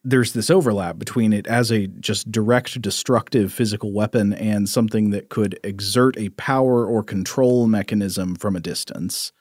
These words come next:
especially over engines and motors. Uh, and, and it also helps emphasize that despite the name, the, the death ray is not always expected to just kill, though maybe, maybe you could consider that as, uh, killing an engine or killing a machine.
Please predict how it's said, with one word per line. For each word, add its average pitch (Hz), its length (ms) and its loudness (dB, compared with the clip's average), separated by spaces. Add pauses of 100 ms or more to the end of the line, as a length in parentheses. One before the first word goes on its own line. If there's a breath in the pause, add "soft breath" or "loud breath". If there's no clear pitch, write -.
(200)
especially 113 440 0
over 104 280 0
engines 110 580 4
and 90 160 -4
motors. 87 680 -8 (840 soft breath)
Uh, 101 300 -2
and, 156 220 2
and 160 180 4
it 160 80 4
also 170 280 4
helps 123 300 0
emphasize 113 600 0
that 117 180 0
despite 120 380 0
the - 80 -2
name, 110 480 6
the, 151 160 2 (100)
the 110 160 -2
death 117 320 2
ray 110 180 4
is 98 160 0
not 113 300 2
always 107 480 4
expected 95 580 -6
to 101 120 -4
just 92 400 -6
kill, 123 440 0
though 85 360 -8
maybe, 90 360 -4
maybe 104 300 0
you 87 160 -8
could 98 160 -14
consider 95 560 -6
that 87 260 -8
as, 80 220 -10
uh, 73 200 -12
killing 98 300 -2
an 87 80 -8
engine 80 400 -10
or 82 80 -14
killing 85 300 -8
a 78 60 -14
machine. 92 480 -8